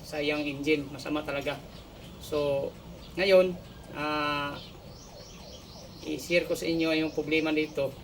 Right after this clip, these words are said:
So, walang ibang problema dito pag yung oil, ah, yung langis napunta sa radiator. Walang iba, yung water jacket niya. So, itong water jacket niya,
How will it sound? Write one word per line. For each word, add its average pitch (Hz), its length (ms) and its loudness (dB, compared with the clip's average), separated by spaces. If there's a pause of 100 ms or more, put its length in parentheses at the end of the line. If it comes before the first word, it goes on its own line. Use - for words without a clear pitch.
(140)
So, 147 480 -2
walang 202 240 4
ibang 196 240 4
problema 185 320 4
dito 175 320 2
pag 156 240 2
yung 165 400 4 (720)
oil, 165 480 4
ah, 160 160 4
yung 165 320 4
langis 175 320 4
napunta 156 480 -2
sa 151 240 2
radiator. 147 480 0 (240)
Walang 165 160 4
iba, 156 320 4
yung 151 320 2
water 151 320 4
jacket - 400 -2
niya. 147 160 0 (480)
So, 156 400 4
itong 208 320 -2
water 202 320 2
jacket 190 320 4
niya, 165 240 4